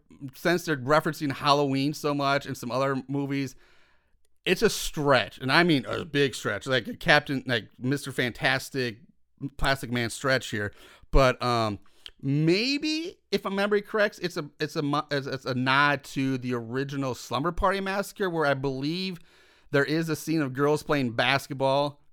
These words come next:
in that one. Uh, so that's the only thing I can think of. But even then, I doubt that's what it is. I think it's just pure filler.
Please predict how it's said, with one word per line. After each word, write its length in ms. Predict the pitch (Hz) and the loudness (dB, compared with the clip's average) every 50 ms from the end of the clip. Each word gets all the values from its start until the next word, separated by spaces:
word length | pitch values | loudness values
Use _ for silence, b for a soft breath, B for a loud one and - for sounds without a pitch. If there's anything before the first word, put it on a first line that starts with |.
| _ _ - | _ _ -8
in 140 | 131 135 139 139 | -4 -2 -2 0
that 200 | 135 143 151 147 | 0 0 0 0
one. 360 | 156 160 165 165 165 165 160 - _ _ _ _ _ _ _ _ - | 0 0 0 0 0 -2 -6 -10 _ _ _ _ _ _ _ _ -2
Uh, 360 | 131 131 123 120 117 110 110 | 0 0 2 2 2 2 0
so 180 | - - - 120 | -2 -4 -2 2
that's 240 | 147 165 190 - | 2 2 2 2
the 100 | - 165 - - | -4 -6 -2 4
only 340 | 170 165 170 185 180 165 151 | 6 8 8 10 8 8 6
thing 180 | 143 156 143 139 | 4 2 0 0
I 60 | 127 | -2
can 80 | 113 113 | -4 -2
think 180 | - 143 117 | -4 -4 -4
of. 60 | 107 | -2
But 100 | 104 120 | -4 0
even 180 | 135 170 185 151 | 2 2 2 4
then, 220 | 147 151 151 151 - _ _ _ _ - - _ _ _ _ _ _ - | 4 4 2 2 0 _ _ _ _ -20 -20 _ _ _ _ _ _ 0
I 140 | 113 135 | 2 2
doubt 320 | 127 117 139 131 123 120 - | 2 4 4 4 4 4 2
that's 220 | 131 110 107 - | -2 -4 -4 -2
what 160 | 117 113 107 | -4 -2 -2
it 40 | 110 107 | -2 -4
is. 80 | 98 | -4
I 100 | 104 107 | -4 -4
think 180 | - 135 123 113 | -2 -2 -2 -2
it's 100 | 110 98 | -4 -6
just 200 | 110 98 - - | -6 -10 -10 -12
pure 200 | - - 113 98 | -8 -6 -6 -6
filler. 380 | - - 120 107 98 98 92 | -6 -6 -6 -4 -4 -4 -6